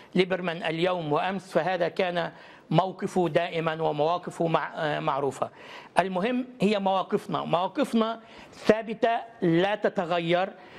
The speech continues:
ربما يكون بنيامين، آه، ليبرمان وغيره يستعملون هذا الخيار، خيار الحكومة الضيقة، للمناورة. أيضًا نحن نأخذ هذا في ال-،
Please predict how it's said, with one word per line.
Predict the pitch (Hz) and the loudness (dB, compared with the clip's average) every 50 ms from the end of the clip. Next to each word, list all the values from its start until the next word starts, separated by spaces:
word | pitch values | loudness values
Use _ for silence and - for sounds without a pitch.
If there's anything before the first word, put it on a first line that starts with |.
| - - - - - - - - | -16 -14 -14 -14 -14 -8 2 2
ربما | 170 233 277 277 311 302 285 277 262 | 2 2 2 0 0 0 2 2 0
يكون | 254 226 - - 294 285 285 269 254 | 0 0 0 2 2 2 2 2 2
بنيامين، | 196 220 214 214 214 214 233 240 208 | 0 0 0 0 0 0 0 0 0
آه، | 190 196 190 190 185 180 185 - | 0 2 2 2 0 0 0 0
ليبرمان | 180 196 254 247 269 240 226 208 180 175 175 | 0 0 2 2 0 0 0 -2 -2 0 0
وغيره | 185 208 202 180 262 311 285 240 202 196 202 208 208 - - - - - - - - | 0 0 2 2 0 2 2 2 2 2 2 0 -2 -8 -18 -20 -20 -20 -12 -2 0
يستعملون | 170 170 165 - - 196 190 208 220 254 311 320 277 220 | 0 0 0 0 -2 -2 0 -2 -2 0 2 2 2 2
هذا | 165 180 214 214 196 202 185 180 190 - - 190 | 2 0 0 0 0 0 0 0 -2 -2 -2 -2
الخيار، | 175 175 170 170 170 - - 190 185 185 175 160 | 0 0 -2 -4 -4 -2 0 2 2 2 0 -2
خيار | - - 185 190 202 208 185 | -2 -2 -2 0 0 -2 -2
الحكومة | 175 - - 175 - 226 202 190 | -4 -4 -4 0 0 0 0 0
الضيقة، | 170 151 170 165 160 160 - - 220 220 220 220 - - - - - - - - - | -2 -2 -2 -2 -2 -4 0 0 0 0 0 -2 -8 -20 -20 -20 -20 -20 -8 0 2
للمناورة. | 175 233 262 262 285 294 302 330 320 294 247 202 165 147 - 208 - - - - - | 2 2 4 2 0 2 2 2 2 2 2 0 0 -4 -6 -14 -20 -14 -4 2 2
أيضًا | 226 262 233 202 220 | 2 2 2 -2 -2
نحن | 214 208 214 - 214 202 190 208 | -2 -2 -4 -4 -2 -2 0 2
نأخذ | 302 320 - - 254 240 165 | 2 0 0 0 -2 0 0
هذا | 175 226 226 202 208 208 | 2 0 2 2 0 0
في | 170 180 | 0 -4
ال-، | 170 165 208 | -8 -8 -10